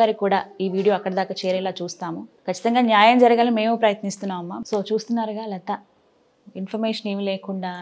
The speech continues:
ఇష్టపడ్డారు, రెండు నెలల్లో తను వివాహం చేసేసుకుంది. బాబు పుట్టిన తర్వాత తన భర్త అసలు స్వరూపం తెలిసిందని చెబుతోంది. కష్టపడే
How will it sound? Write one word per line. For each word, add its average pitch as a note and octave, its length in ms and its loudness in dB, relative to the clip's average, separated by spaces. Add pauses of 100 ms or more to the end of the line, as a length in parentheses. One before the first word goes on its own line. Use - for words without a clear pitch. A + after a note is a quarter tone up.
(100)
ఇష్టపడ్డారు, F#3 580 -6 (200)
రెండు F3+ 180 -4
నెలల్లో G3 360 -6
తను F3+ 200 -8
వివాహం F3 340 -8
చేసేసుకుంది. E3 600 -12 (600)
బాబు A3 280 4
పుట్టిన A#3 220 0 (100)
తర్వాత A3 340 4 (260)
తన F#3+ 180 -4
భర్త F#3 260 -6
అసలు G3 200 -4
స్వరూపం F#3+ 400 -2
తెలిసిందని F3+ 460 -4
చెబుతోంది. D#3+ 420 -10 (480)
కష్టపడే A#3 380 4